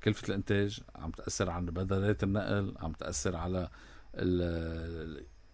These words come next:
ال-، كل شيء بيخطر على بالك، على الشركات، على الموظفين، م-،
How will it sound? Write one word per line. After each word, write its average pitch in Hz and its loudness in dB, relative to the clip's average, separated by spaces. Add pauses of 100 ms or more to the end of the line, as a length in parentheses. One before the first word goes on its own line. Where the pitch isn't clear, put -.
(240)
ال-، 101 0
كل 175 8
شيء 156 2
بيخطر 110 2
على 98 4
بالك، 95 2
على 85 -2
الشركات، 107 6
على 92 2
الموظفين، 92 4 (500)
م-، 101 4